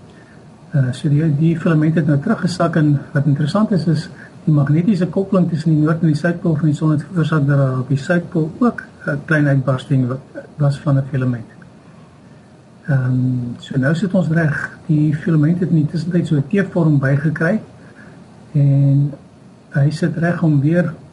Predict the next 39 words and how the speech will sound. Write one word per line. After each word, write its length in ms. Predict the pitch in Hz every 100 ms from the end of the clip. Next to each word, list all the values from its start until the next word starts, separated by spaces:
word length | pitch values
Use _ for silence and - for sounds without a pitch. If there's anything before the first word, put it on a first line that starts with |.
| -
of 200 | 202 185
op 220 | 175 -
te 60 |
styg, 360 | 180 190 196 -
soos 180 | - 160
ons 160 | 151
sal 140 | 160 156
onthou, 360 | 147 139 156 160 - - -
of 180 | - 160
te 100 | -
val. 280 | - 160 143
En 100 | 131
as 120 | 127
hy 100 | 139
val, 480 | 131 - 170 196 - - - - -
dan 320 | 139 135 139
gaan 240 | - 143
ons 560 | 139 135 139 - - -
'n, 120 | - 156
eh, 180 | 139 139 -
hydervakkel 640 | 131 160 156 151 139 135
kry 320 | 127 135 185 - - - - - - - - - - -
wat 140 | 139 -
kan 440 | - 143 143 135 123 - - - - - 147
'n 40 |
bietjie 180 | 135 135
smokkel 380 | - 151 139 151
met 200 | 139 139
ons, 300 | 131 - -
met 140 | 131
ons 140 | 131 143
navigasietoes-, 720 | 131 135 151 143 143 151 - - - 139
toestelle 440 | 147 139 156 135 123
en 80 |
die 80 | 123
soort 240 | - 143 -
van 140 | 131
ding. 180 | 113 107 - - - - - - - - - -
So, 420 | - - 139 131